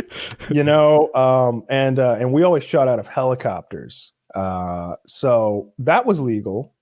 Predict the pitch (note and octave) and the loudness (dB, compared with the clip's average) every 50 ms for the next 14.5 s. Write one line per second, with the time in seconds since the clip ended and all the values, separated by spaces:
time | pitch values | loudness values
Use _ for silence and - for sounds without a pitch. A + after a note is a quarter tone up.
0 | _ _ _ _ _ B2+ B2+ A2+ G#2+ A#2+ D3 F#3 F#3 F#3 D#3 D3 C#3 C3 A#2+ G2+ | _ _ _ _ _ -4 -2 -2 0 0 0 2 2 0 0 0 0 0 -2 -2
1 | G#2 A2+ C3 A#2+ A#2+ A#2+ C3+ A2+ G#2+ - G2+ - - C3 D3 C#3 C3+ G#2+ G2 G2 | -2 -2 0 0 0 0 0 -2 -2 -4 -12 -6 -4 -4 -2 -2 -4 -6 -4 -4
2 | F#2+ F#2 F#2 F2+ G#2+ G#2+ G2+ - - G2+ A2 A#2+ G2+ - - B2+ - - - C3 | -4 -4 -6 -4 -4 -6 -4 -4 -6 -6 -4 -4 -6 -6 -8 -10 -8 -6 -4 -4
3 | A#2+ A2 - - - G#2+ G2 F#2+ - - - G#2+ - - A2 - - G2+ A2 G#2+ | -4 -6 -8 -6 -8 -6 -6 -8 -6 -4 -4 -4 -4 -8 -12 -8 -4 -4 -4 -4
4 | G#2 F2+ F#2 - _ _ _ _ _ - - F2 E2 D#2+ E2 F2 F#2+ F#2 F2+ F2 | -4 -10 -12 -14 _ _ _ _ _ -6 -4 -4 -4 -4 -4 -6 -6 -4 -6 -6
5 | F2 F2 F2 E2+ F2+ - _ _ _ - A2 G#2+ G2 - A#2+ C3 A#2 - A#2 A#2+ | -8 -10 -12 -16 -18 -18 _ _ _ -4 -4 -4 -4 -4 -4 -4 -4 -4 -4 -6
6 | A2 A2+ A#2+ - - D3+ D#3+ F#3+ F3+ D3+ C3 - - _ _ _ _ _ _ _ | -4 -4 -6 -2 0 2 2 2 2 0 -2 -8 -18 _ _ _ _ _ _ _
7 | _ _ _ - G#2+ C#3+ D3 D#3 D#3 D#3 D3 C#3 C3 B2+ B2 A#2 - - - C3+ | _ _ _ -2 2 2 2 4 2 0 -2 0 0 -2 -2 -2 -6 -6 -4 -2
8 | B2+ A#2 A2 G#2 - A2 A2+ A2+ A#2 A#2 A2+ G#2+ G#2 - - A#2 G#2 G2 F2+ F2 | -2 -2 -2 -4 -4 -4 -4 -4 -2 -2 -2 -4 -6 -6 -6 -6 -6 -6 -8 -10
9 | E2 - _ - A2+ G#2 - - - B2 A2+ G#2+ F2+ F#2+ - _ _ _ _ _ | -12 -12 _ -6 -6 -6 -6 -6 -6 -4 -4 -4 -6 -8 -12 _ _ _ _ _
10 | - - - - D3 C3 A2+ G2+ - _ _ _ _ _ _ _ _ - - - | -14 -12 -8 -4 -2 -2 -2 -2 -4 _ _ _ _ _ _ _ _ -12 -10 -10
11 | - - D#3+ C3+ A#2 - _ - G2 F2+ E2+ E2+ _ _ _ _ _ _ - - | -4 -2 -2 -2 -2 -6 _ -12 -12 -12 -14 -18 _ _ _ _ _ _ -6 -2
12 | C#3 B2 A#2 A2 A2+ A2 G2+ G2 F#2 - - A#2 G#2+ G#2 G2+ G2 G2+ A2+ D3 F3+ | -2 -2 -2 -2 -4 -4 -4 -4 -4 -4 -6 -4 -4 -4 -6 -8 -6 0 0 2
13 | D#3+ C#3 A#2 A2+ A#2+ G#2+ G#2 G#2 - G#2+ A2+ B2 C3 B2+ B2 D3 C#3+ C#3 C3+ B2+ | 2 2 0 0 0 0 -2 -4 -6 -8 -6 -4 -4 -2 2 2 2 2 2 -2
14 | B2+ B2+ B2+ A#2+ A#2 B2 A#2 B2 A2 G#2 | -2 0 0 0 0 0 0 0 -2 -2